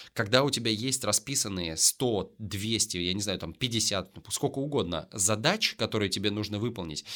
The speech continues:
и ты просто на них физически смотришь, они у тебя не в голове, а написаны на бумажке, ты будешь идти и делать. И, ну, дети, не дети, ты будешь брать и делать. А отмазки можно придумать сколько угодно.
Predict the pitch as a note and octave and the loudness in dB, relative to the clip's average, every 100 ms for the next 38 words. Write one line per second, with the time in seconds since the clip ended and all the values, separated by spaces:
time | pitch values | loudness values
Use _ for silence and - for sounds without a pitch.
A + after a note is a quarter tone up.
0 | - A#2 C#3 C3 D3 C#3+ - F2+ F#2+ G#2 | -4 -2 0 2 4 4 2 0 0 0
1 | - A#2+ B2 - F2+ - - C3 F#3 A2 | 0 0 2 2 0 -2 -2 2 2 0
2 | - - G#2 G2+ G2+ G#2+ G#2+ A#2+ B2 E2 | -2 2 4 4 2 0 2 2 2 0
3 | F#2 G2 G#2+ A2 - F#2+ G2 E3+ F#3 - | -2 0 0 0 0 0 -2 -2 -2 -6
4 | - - - C3 D3+ A#2+ A#2+ - D#3+ G#2+ | -18 -6 -2 2 4 4 2 0 -2 -2
5 | G2 F2 E2 - B2+ G2+ F#2+ - D#3+ - | -2 -2 -2 2 4 2 -4 -8 -8 -8
6 | F3+ F3 G#3 A#3 - F3 F3+ E3+ F3+ D#3 | -8 -2 2 4 4 2 2 2 2 2
7 | A2+ C3+ G#2+ F#2+ A#2 C#3+ E3 G#2 G2 E2 | 0 0 0 0 0 2 0 -4 -4 -6
8 | D#2+ - - - - G#2+ A#2+ A2+ G#2+ A2 | -8 -16 -18 -18 0 4 6 6 6 2
9 | A#2+ C#3 D#3+ G#2 G#2+ G#2 A2 B2 A2+ - | 0 2 2 2 -2 -2 -4 -4 -4 -4
10 | G#2 F#2 F2 | -6 -6 -6